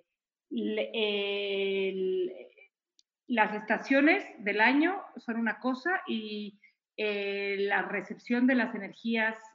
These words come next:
eh, astrales, voy a decirlo así, o sea, como planetarias, son cosas diferentes. Entonces, lo que sí importa es si estamos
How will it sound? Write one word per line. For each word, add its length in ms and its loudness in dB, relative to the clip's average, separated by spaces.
eh, 380 -6
astrales, 640 0
voy 140 0
a 40 2
decirlo 280 -6
así, 260 -2
o 120 -2
sea, 220 -6
como 420 -12
planetarias, 680 0
son 200 -6
cosas 240 -8
diferentes. 560 -8
Entonces, 400 -10
lo 200 0
que 100 0
sí 320 4
importa 520 2
es 140 -4
si 80 0
estamos 380 -2